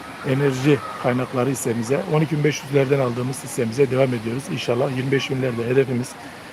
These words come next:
Yükselişler de güzel bir şekilde devam ediyor. Ama ben sizlere tabii yine hisseler vereceğim. Yeni hisseler vereceğim.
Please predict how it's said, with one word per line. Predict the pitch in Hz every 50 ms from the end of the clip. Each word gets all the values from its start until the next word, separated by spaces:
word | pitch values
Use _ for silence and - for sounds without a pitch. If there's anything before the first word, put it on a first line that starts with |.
| - - -
Yükselişler | 156 135 113 - 151 147 147 139 - 156 147 135
de | 135 120
güzel | 127 135 147 139
bir | 123
şekilde | - 135 120 - 123 120 110 120
devam | 135 147 147
ediyor. | 135 120 120 127
Ama | 165 165 143 135
ben | 135 135
sizlere | 127 - - 143 143 131
tabii | - 143 139 131
yine | 139 139 139
hisseler | 123 131 - - 131 139 147 143 135
vereceğim. | 135 131 123 123 - - - - -
Yeni | 135 123 127
hisseler | 131 - - 131 120 127 147 156 127
vereceğim. | 131 135 117 127 131 151